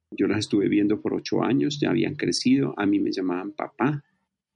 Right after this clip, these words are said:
y al, al otro señor también lo llamaban papá, y las niñas comenzaron a averiguar que por qué tenían dos papás. Y la psicóloga nos aconsejó, pues, que,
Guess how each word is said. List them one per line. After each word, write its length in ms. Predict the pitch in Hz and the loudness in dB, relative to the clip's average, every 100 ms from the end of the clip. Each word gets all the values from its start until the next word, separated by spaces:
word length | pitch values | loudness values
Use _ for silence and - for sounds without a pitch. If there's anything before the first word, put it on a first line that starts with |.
| _ | _
y 160 | - 95 | -2 0
al, 340 | 82 92 50 - | 0 0 -2 0
al 180 | 92 - | 0 0
otro 240 | - 107 | -2 -2
señor 340 | - 101 87 | 0 0 0
también 280 | 87 101 104 | 0 2 2
lo 40 | 104 | 2
llamaban 420 | 101 98 90 113 | 0 -2 -4 -6
papá, 460 | - - 127 139 | -6 -2 0 2
y 100 | 135 | 2
las 120 | - 92 | 2 2
niñas 260 | 104 98 | 2 0
comenzaron 460 | - 104 - 95 101 | 0 -2 0 0 2
a 60 | |
averiguar 380 | 98 95 - 85 | 2 2 2 0
que 80 | - | 0
por 140 | 110 | -4
qué 100 | 101 | -2
tenían 300 | 95 104 110 | 0 0 0
dos 200 | 107 101 | -2 -4
papás. 580 | - 90 120 147 - - _ _ - - _ | -4 -6 -4 -4 -6 -8 _ _ -20 -20 _
Y 60 | - | 2
la 120 | 139 | 2
psicóloga 420 | 143 160 147 147 | 4 4 4 6
nos 260 | 139 120 - | 4 2 0
aconsejó, 680 | 117 - 104 110 101 110 101 | -4 -2 -4 -4 -2 -2 0
pues, 180 | 170 - | -4 -2
que, 300 | - - | -2 -2